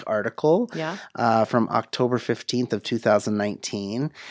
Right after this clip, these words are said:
Speaker 1: and it talks all about, um, teachers to principals. Here are the best ways to show appreciation. Time comes up over and
Speaker 2: Yeah.
Speaker 1: over and over again,
Speaker 2: Right.
Speaker 1: and, um, I just wonder, you know,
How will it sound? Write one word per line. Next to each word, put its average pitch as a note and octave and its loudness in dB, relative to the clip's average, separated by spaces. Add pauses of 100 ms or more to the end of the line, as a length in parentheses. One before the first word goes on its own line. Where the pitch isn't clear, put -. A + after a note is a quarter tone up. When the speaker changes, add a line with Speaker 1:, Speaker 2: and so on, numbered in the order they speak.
(120)
Speaker 1:
and B2 0
it A2+ 0
talks - 0
all C3+ 6
about, A2+ 4
um, G#2+ 0
teachers - -6
to F#3 -4
principals. - -4
Here C3+ 0
are C3 0
the A2+ -4
best A2+ -2
ways G#2 -2
to - -8
show - -2
appreciation. G2+ -4 (420)
Time C#3+ 0
comes B2 -2
up A2 -2
over C3+ 0
and B2 -2
Speaker 2:
Yeah. A2 -4
Speaker 1:
over A2+ 2
and G#2+ -6
over A2+ -4
again, F#2 -10
Speaker 2:
Right. - -6
Speaker 1:
and, G#2 -4 (540)
um, A2 2
I A2 -6
just - -6
wonder, B2 4
you A#2+ -4
know, G#2+ -2